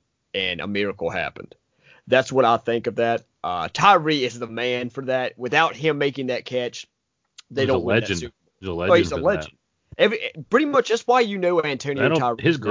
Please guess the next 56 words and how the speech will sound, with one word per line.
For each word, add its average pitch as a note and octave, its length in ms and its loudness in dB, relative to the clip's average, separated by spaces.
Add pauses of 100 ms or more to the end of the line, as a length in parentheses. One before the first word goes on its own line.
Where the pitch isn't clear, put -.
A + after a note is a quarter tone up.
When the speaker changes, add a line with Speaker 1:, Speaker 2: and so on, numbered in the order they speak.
Speaker 1:
legend. G2+ 120 -2
Speaker 2:
his D3 140 -2
great A2+ 260 2
grandkids F#2+ 500 -4
will D#2 80 -14
see F2+ 160 -8
that D#2+ 140 -6
on D2+ 100 -10
replay. D2+ 460 -12 (380)
Speaker 1:
Absolutely. D3+ 680 -4 (380)
I - 180 -6
mean, B2 100 -8
how F#3 240 2
amazing C#3+ 460 -2
is - 180 -20
that? G1+ 260 -14 (180)
That's D#3 200 2
one G3 140 2
of F3 60 0
the E3 60 0
greatest D#3+ 460 4
plays D3+ 300 0
of A2+ 80 -8
all A2+ 160 -2
time. G#2 240 -4
Speaker 2:
That's F#2+ 220 -2
Speaker 1:
And F#2+ 100 0
Speaker 2:
why G2+ 180 6
Speaker 1:
it's, G#2 80 0
Speaker 2:
you G2 80 -2
Speaker 1:
it's D#3 80 0
Speaker 2:
start, G#2 320 4
that's B2 220 -4
why A#2+ 140 0
you A2+ 100 0
start G2 340 -4
playing F2 340 -8
football. D2+ 460 -8 (220)
Speaker 1:
Exactly. A#2+ 460 -2
And B2+ 80 -2
it's C3 180 -2
the, B2+ 200 -4
it's C3 180 -6
the C3 80 -6
greatest D#3+ 400 4
catch D#3 200 2
I've C3+ 200 2
ever A#2 160 -2
seen G#2+ 240 -8
live. F#2+ 420 -6
Unfortunately, E3+ 880 2
I C3 180 4
didn't D3 240 0
get C3+ 160 -8
to A#2 100 -10
see, A#2 460 -2